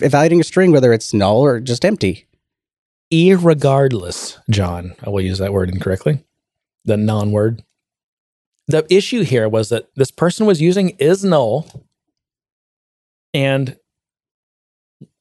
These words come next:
Speaker 2: it was not, we were not getting the behavior we would expect. Like, if it was null, it was returning, is null was returning false. We're like, "Well, this is really weird." And so I Googled it, and I, and I ended up on the success community, and one,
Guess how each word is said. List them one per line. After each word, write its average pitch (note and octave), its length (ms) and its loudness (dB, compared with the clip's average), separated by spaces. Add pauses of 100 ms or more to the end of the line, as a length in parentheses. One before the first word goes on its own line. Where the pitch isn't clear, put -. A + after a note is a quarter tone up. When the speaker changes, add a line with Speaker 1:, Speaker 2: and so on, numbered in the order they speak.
(140)
Speaker 2:
it D3+ 140 0
was C#3+ 220 0
not, B2+ 400 0
we D3+ 80 4
were C#3 80 2
not C#3 140 -2
getting C3+ 180 0
the A#2+ 60 -2
behavior G#2 460 -2
we D3+ 160 -2
would F3 100 -4
expect. - 400 -4
Like, B2 240 -2 (1400)
if D#3 200 0
it C#3+ 100 2
was D#3+ 460 2
null, B2 520 0 (380)
it G3 120 -2
was F3 140 2
returning, E3+ 460 -2
is F#3 160 2
null F#3 120 2
was D3+ 120 -4
returning C#3 280 -2
false. - 480 -8 (640)
We're D3 80 2
like, B2 160 -2
"Well, C#3+ 100 0
this F#3+ 180 -2
is D3+ 140 -4
really G3+ 300 0
weird." A#3+ 420 -2 (540)
And D#3+ 100 0
so F3+ 100 2
I C#3 80 2
Googled E3 300 4
it, F#3 100 4
and D3 80 -2
I, C3+ 100 -2
and C#3+ 140 0
I C3+ 120 0 (300)
ended D3+ 200 2
up F3 80 0
on F#3+ 80 0
the F3+ 60 -2
success F3 360 -2
community, E3 400 2
and C#3 120 2
one, C3+ 140 2